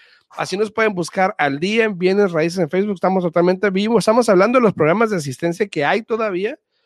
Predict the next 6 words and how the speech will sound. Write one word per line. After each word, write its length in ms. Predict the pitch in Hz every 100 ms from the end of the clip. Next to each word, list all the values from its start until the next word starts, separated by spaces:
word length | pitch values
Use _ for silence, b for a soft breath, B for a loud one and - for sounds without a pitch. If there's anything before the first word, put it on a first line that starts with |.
| _ _
para 180 | 175 170
que 120 | 170
las 100 | 147
personas 380 | 156 143 208 165
puedan 400 | 160 202 226 247
aprovechar 920 | 170 170 143 131 123 - 180 233 269